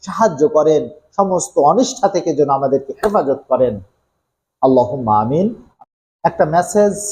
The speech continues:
আমরা সোশ্যাল মিডিয়াতে বেশি দেখতেছি, তা হচ্ছে রাসেল ভাইপার, একটি সাপ,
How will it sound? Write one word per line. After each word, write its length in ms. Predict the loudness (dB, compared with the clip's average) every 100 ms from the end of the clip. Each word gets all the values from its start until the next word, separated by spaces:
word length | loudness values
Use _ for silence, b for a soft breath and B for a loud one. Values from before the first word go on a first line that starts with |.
| -14 _ _ _ _ _ _ _
আমরা 260 | -2 2 0
সোশ্যাল 400 | 0 0 0 -2
মিডিয়াতে 520 | -2 2 2 2 0
বেশি 300 | 0 -2 0
দেখতেছি, 640 | 0 0 -2 -2 -4 -8 -12 _ _ _ _ _ _ _ -2
তা 80 | 0
হচ্ছে 500 | 0 -2 0 0 2
রাসেল 360 | 0 0 -4
ভাইপার, 420 | 0 0 -2 -6 -12 _ _ _ _ _ _ _ -10
একটি 180 | -6 -4
সাপ, 320 | 0 0